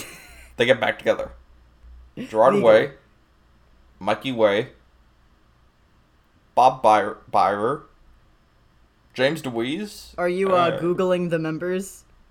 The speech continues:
Speaker 2: Ray Toro, Matt Palacier.
Speaker 1: Hey,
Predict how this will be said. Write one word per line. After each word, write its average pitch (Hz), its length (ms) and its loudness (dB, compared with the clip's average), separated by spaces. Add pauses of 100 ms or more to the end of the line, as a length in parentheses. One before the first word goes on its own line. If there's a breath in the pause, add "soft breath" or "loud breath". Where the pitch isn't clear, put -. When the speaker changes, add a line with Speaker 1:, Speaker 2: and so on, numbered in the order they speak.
(240)
Speaker 2:
Ray 147 240 4
Toro, 147 540 0 (760)
Matt 123 340 -2
Palacier. 160 760 -6 (240)
Speaker 1:
Hey, 175 300 -4